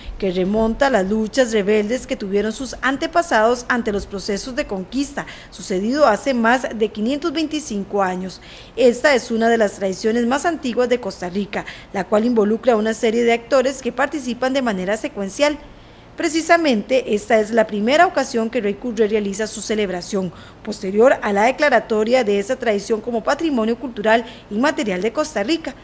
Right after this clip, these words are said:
Este año, en Rey Curré, la actividad inicia con la llamada nacencia de los Diablitos el jueves veinticinco de enero a la medianoche.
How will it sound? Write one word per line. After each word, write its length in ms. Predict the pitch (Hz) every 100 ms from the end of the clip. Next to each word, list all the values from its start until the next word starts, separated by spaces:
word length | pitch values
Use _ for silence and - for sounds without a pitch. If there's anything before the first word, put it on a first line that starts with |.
| - - -
Este 320 | - 370 415
año, 300 | 330 247 247
en 100 | 277
Rey 120 | 214 208
Curré, 340 | 247 208 233
la 60 | 226
actividad 320 | 226 208 202
inicia 500 | 208 220 208 254 247
con 140 | 214
la 80 | 190
llamada 440 | 180 185 190 208
nacencia 600 | 233 185 - 208 208 226 226
de 60 |
los 100 | 202
Diablitos 480 | 185 185 214 208 262
el 160 | - 180
jueves 260 | 214 220
veinticinco 600 | 233 233 190 - 208 208
de 80 | 269
enero 340 | 294 247 208 -
a 100 | 254
la 100 | 262
medianoche. 680 | 220 190 202 190 185 -